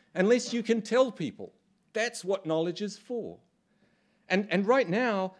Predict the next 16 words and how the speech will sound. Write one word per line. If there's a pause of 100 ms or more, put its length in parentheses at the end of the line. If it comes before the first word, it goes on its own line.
(140)
the
bit
where
we
tell
people (440)
is
bound
up (560)
in
a
book, (640)
and
it's (180)
constrained
access